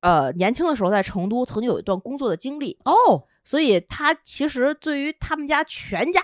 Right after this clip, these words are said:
Speaker 1: 不吃辣的这个前提之下，她能吃一点儿，是因为她在成都不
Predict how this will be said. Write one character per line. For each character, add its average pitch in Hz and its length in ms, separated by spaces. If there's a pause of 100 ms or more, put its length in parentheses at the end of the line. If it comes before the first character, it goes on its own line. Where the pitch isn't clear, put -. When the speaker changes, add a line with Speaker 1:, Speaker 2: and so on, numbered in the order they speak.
(120)
Speaker 1:
不 302 100
吃 - 200
辣 240 220
的 160 120
这 151 120
个 165 60
前 185 320
提 302 80
之 302 140
下， 233 160
她 - 80
能 233 140
吃 359 240
一 294 100
点 180 100
儿， - 160 (240)
是 - 160
因 262 80
为 262 80
她 277 160
在 262 100
成 196 320
都 269 180
不 - 60